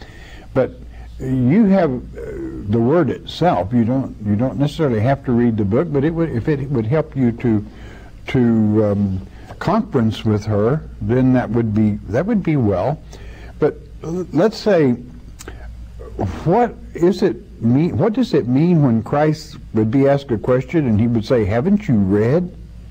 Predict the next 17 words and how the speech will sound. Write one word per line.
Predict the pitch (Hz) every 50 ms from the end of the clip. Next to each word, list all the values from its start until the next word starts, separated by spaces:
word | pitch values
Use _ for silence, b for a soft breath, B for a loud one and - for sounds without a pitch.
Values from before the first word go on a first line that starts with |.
| B B B B B B B B B B B B B B B B B B B
You | 120
see, | - - 220 190
when | 151 156 147 135
Christ | 117 - 180 196 214 202 208 -
walked | 170 165 156 151 -
the | - 131 127
earth, | 139 165 151 123 120 117 120
there | 123 156 180
wasn't | 165 185 208 202 196 - 156 127 117 - -
a | 117 113
New | 113 120 123 120
Testament. | 110 - 151 156 139 117 - - 120 90 78 76 69 - - - 55 55 - - - - - - - - - - - - - B B B B B B B B B B B B
There | 143 170 185
was | 185 165 175
only | - - 170 175 185 180 165 156 143 139
the | 120 131 123 117
Old. | 117 123 120 107 92 85 85 78 -